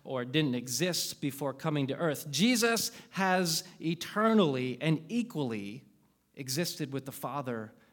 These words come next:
and the Spirit for all eternity. So although not fully developed, the seeds of understanding God as three persons, uh, was already there in the Old Testament. Even if not fully intellectually, at least experientially,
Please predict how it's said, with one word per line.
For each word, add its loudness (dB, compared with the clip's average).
and -2
the -6
Spirit -6
for -4
all -2
eternity. -12
So -6
although 2
not 2
fully -2
developed, -2
the -6
seeds -4
of -6
understanding 0
God -2
as -6
three -6
persons, -2
uh, -4
was 2
already 4
there 2
in 0
the 0
Old -2
Testament. -6
Even 0
if 2
not 0
fully -2
intellectually, -2
at -4
least -2
experientially, -2